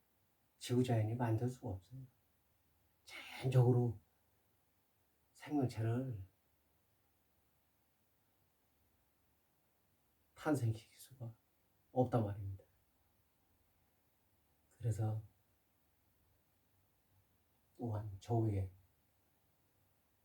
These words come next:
북두칠성에 계신 분들 칠자를 아주 쓰기 싫어한단 말이에요.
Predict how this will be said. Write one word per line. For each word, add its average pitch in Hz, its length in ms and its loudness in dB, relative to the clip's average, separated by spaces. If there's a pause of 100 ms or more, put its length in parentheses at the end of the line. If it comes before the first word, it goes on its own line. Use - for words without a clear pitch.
(260)
북두칠성에 113 1160 -4
계신 113 360 4
분들 95 280 -2 (1500)
칠자를 170 720 -2
아주 147 320 0
쓰기 - 280 -6
싫어한단 123 520 -2
말이에요. 98 180 -10